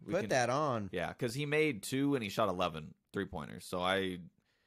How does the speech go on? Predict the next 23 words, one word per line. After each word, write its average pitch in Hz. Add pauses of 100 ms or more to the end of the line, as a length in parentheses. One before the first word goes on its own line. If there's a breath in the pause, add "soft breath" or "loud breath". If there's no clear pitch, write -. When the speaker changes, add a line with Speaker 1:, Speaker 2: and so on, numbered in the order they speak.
(280)
Speaker 1:
know, 78
I 95
think 117
he's 110
gonna 95
shoot 123 (160)
the 95
same 107
amount, 98 (100)
maybe 95
a 92
little 95
bit 87
less, 98
but 87
I 87
think 90
he's 90
gonna 82
at 73
least 92
make 73
three. 87